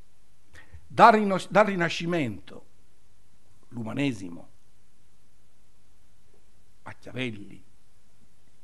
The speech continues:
poi Giordano Bruno soprattutto, Campanella. Dal Rinascimento si sposta verso il nord Europa e diventa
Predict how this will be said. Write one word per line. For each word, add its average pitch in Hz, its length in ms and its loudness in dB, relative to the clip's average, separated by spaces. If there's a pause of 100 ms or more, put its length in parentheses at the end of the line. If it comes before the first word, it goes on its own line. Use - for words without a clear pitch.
(1700)
poi 123 360 -2 (340)
Giordano 120 460 0
Bruno 117 360 10
soprattutto, - 800 -6 (140)
Campanella. 117 840 -2 (1800)
Dal 156 180 6
Rinascimento 190 1080 -2
si - 220 -4
sposta - 600 4
verso 151 320 2
il 135 80 0
nord 131 220 -2
Europa 123 540 -8 (2750)
e 160 160 2
diventa 123 720 2